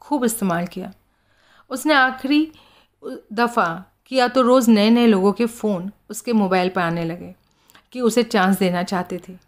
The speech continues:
ये पूछने पर कि मोबाइल नंबर कहाँ से मिला, सब ने कहा कि चेतन चौधरी से मिला। तब उसे एहसास हुआ कि उस कमीने ने खुद तो उसकी दुर्गति की थी, साथ में उसको ऐसे रिप्यूट बना दी थी कि इंडस्ट्री के खास दायरे में वो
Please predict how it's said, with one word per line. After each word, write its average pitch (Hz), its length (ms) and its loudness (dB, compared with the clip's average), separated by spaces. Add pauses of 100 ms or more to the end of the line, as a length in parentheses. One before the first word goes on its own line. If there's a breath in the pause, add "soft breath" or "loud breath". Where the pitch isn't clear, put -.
(240)
ये 202 120 -4
पूछने 220 440 -2
पर 214 180 0
कि 226 140 -4
मोबाइल 196 340 2
नंबर 202 260 2
कहाँ 185 240 -2
से 233 140 -4
मिला, 185 260 -2 (360 loud breath)
सब 277 220 -2
ने 277 120 4
कहा 247 200 0
कि 269 160 0
चेतन 208 340 0
चौधरी 180 340 -2
से 185 160 -8
मिला। 175 280 -8 (340)
तब 190 100 -12
उसे 190 200 -8
एहसास 180 500 -2
हुआ 185 140 0
कि 185 160 -4
उस 226 120 -4
कमीने 190 480 0
ने 185 200 0
खुद 247 340 -4
तो 269 60 2
उसकी 262 300 -4
दुर्गति 180 460 -2
की 247 200 -6
थी, 226 240 -8 (440 soft breath)
साथ 240 320 0
में 285 100 2
उसको 277 200 -2
ऐसे 240 300 2
रिप्यूट 226 380 0
बना 202 280 -2
दी 185 180 -2
थी 240 180 -10
कि 247 180 -8 (180)
इंडस्ट्री 185 480 -6
के 214 180 -4
खास 208 500 -2
दायरे 180 280 0
में 185 140 0
वो 196 180 -2